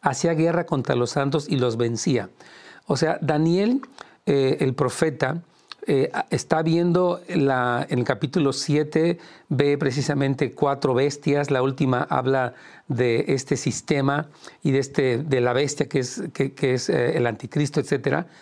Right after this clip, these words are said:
Y habla cómo hace guerra contra los santos, este cuerno pequeño, espe-, específicamente el anticristo, y los vence. Entonces, no podría vencer a los santos el anticristo si es que no estuviéramos en la tierra. Es decir,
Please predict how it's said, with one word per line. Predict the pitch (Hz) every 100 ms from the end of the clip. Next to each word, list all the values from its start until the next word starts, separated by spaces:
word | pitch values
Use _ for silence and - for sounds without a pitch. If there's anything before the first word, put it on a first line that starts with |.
| - - - -
Y | 156
habla | 151 170 190
cómo | 180 165 160
hace | 151 151
guerra | 120 139 170 208
contra | 190 165 156
los | 147 131
santos, | - 135 131 165 226 - _ - -
este | 143 -
cuerno | - 156 156 127
pequeño, | 139 139 147
espe-, | - - - 170
específicamente | 170 - 143 175 190 147 143 135
el | 123
anticristo, | 117 113 147 - - 180 - - - -
y | 156
los | 131 120
vence. | 147 143 131
Entonces, | 117 143 151 139 - - - - _ _ _ _
no | - 156 170 214
podría | 220 214 196 180
vencer | 196 175 - 131 127 165 - _
a | -
los | 127 123 -
santos | 139 131 131 147 -
el | 139
anticristo | 120 110 120 135 135 131 147 180 - _ _ _
si | - - 143
es | 147
que | - 135
no | 131
estuviéramos | 127 135 127 127 123 120
en | 113
la | 113
tierra. | - 127 117 120 _ _ _ _ _ _ -
Es | 135
decir, | 143 - 147 127